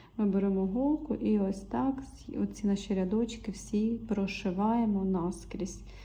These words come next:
щоб наша трояндочка була така міцненька. Так у мене виглядає ця зворотня сторона. І я десь ось тут причеплююсь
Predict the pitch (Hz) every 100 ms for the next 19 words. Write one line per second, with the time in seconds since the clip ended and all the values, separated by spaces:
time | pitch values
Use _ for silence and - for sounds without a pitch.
0 | - - - - - 208 - 202 196 202
1 | 214 240 208 - - - 175 175 202 208
2 | - 190 202 - 208 202 - - 208 202
3 | 208 214 220 214 214 208 214 220 208 208
4 | 208 208 202 226 214 196 202 202 202 202
5 | 202 180 - - 190 190 185 196 302 -
6 | - - - - - - - - - -
7 | - - - 349 349 - 226 226 214 220
8 | - 214 - 220 214 - - - - -
9 | - 226 - - 220 226 - 285 294 302
10 | -